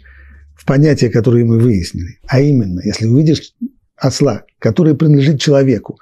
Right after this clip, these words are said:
которого ты видел, а, о котором ты точно знаешь, что он нарушитель, что он нарушает запреты Торы. И ты увидишь, и ты его пытался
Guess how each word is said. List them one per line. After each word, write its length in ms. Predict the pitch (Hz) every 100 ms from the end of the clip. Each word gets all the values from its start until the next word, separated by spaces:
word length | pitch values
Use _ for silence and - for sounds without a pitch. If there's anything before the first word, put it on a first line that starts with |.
| - _ _
которого 640 | - 135 175 160 151 139
ты 320 | 120 - 190
видел, 640 | 143 123 147 113 98 - - _ _ _ _ _ -
а, 120 | - - - _
о 240 | 123 117
котором 340 | 117 156 170 151
ты 120 | 143
точно 340 | 147 170 160
знаешь, 360 | 127 123 98 -
что 200 | - 139
он 100 | 139
нарушитель, 640 | 131 127 - 110 - 127 - - _ _
что 140 | - 156
он 100 | 147
нарушает 720 | 135 127 - 175 123 107 _ _ _
запреты 520 | 131 120 135 139 135
Торы. 320 | - 101 104 - _ _ _ _ _ _ _ _ _ _ _ - - _ - - -
И 140 | 160
ты 160 | 135 226
увидишь, 800 | 220 196 196 120 107 - - _ -
и 100 | 175
ты 240 | 151 220
его 460 | 196 196 170 110 - _ _ _ _ -
пытался 840 | 131 151 160 147 131 127 113